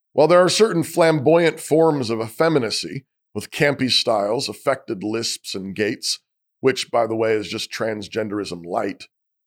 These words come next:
the overall point is that a man who refuses to take up the calling to pursue one woman, woo her, marry her, and be faithful to her and provide for her and any children the Lord gives until his dying day, that man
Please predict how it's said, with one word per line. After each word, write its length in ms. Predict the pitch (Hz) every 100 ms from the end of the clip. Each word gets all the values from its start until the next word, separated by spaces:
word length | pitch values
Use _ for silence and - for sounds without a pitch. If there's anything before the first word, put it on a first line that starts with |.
| _
the 120 | 127
overall 540 | 175 202 165 175 151 -
point 440 | 196 190 135 143 _ _
is 140 | 139 131
that 120 | 160
a 40 |
man 300 | 156 170 180
who 80 | 170
refuses 600 | 156 135 170 185 147 143
to 100 | 135
take 260 | 131 156 156
up 160 | 147 -
the 60 |
calling 460 | - 147 147 127 120
to 80 | 127
pursue 340 | 127 - 147
one 360 | 113 127 135 120
woman, 420 | 117 175 208 - _ _
woo 260 | 110 151 131
her, 240 | 160 -
marry 380 | 120 127 147 156
her, 340 | 139 165 - _ _
and 100 | 127
be 100 | 131
faithful 420 | - 143 147 131
to 260 | - 151 139
her 160 | 156
and 120 | 160 120
provide 420 | 110 127 135 131
for 160 | 123
her 320 | 107 160 190 - _ -
and 120 | 127
any 140 | 147 113
children 400 | - 151 151 131
the 80 |
Lord 300 | 120 120 107
gives 300 | 123 156 147
until 240 | 131 127 117
his 120 | 98
dying 480 | 131 127 131 120 104
day, 340 | 117 139 208 - _ _ _
that 320 | 175 165 -
man 400 | 151 139 170 180